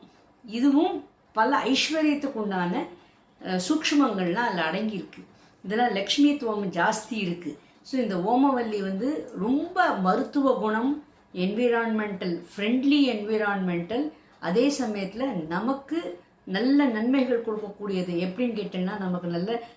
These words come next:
அஹ், ஆக்சிஜனை கொடுக்கறது, அதே சமயத்துல பணவரவு, பணவரவு, பாசிட்டிவ் எனர்ஜிஸ்,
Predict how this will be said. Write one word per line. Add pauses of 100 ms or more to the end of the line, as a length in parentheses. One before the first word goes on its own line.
(140)
அஹ்,
ஆக்சிஜனை
கொடுக்கறது,
அதே
சமயத்துல (180)
பணவரவு, (840)
பணவரவு, (320)
பாசிட்டிவ்
எனர்ஜிஸ்,